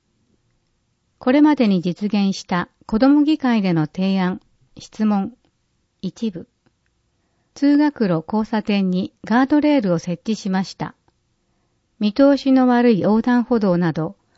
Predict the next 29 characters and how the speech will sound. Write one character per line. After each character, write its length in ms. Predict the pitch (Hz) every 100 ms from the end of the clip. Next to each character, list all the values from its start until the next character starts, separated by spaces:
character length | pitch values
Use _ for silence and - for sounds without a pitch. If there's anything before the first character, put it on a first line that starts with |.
| _ _
通 260 | - 285 294
学 280 | 294 285 254
路 120 | 190
の 220 | 165 156
危 160 | 185 233
な 120 | 240
い 80 | 233
箇 120 | 226
所 140 | 190
に 260 | 165 147 -
看 220 | - 240 254
板 180 | 254
を 140 | 254 247
つ 100 | -
け 140 | 254
る 100 | 226
な 140 | 196 175
ど 140 | 156
の 180 | 147 143
取 240 | - 175
り 60 | 240
組 240 | 254 240
み 40 | 226
を 60 |
し 100 | 214
て 120 | 214
ほ 120 | 202 196
し 140 | -
い。 240 | 180 156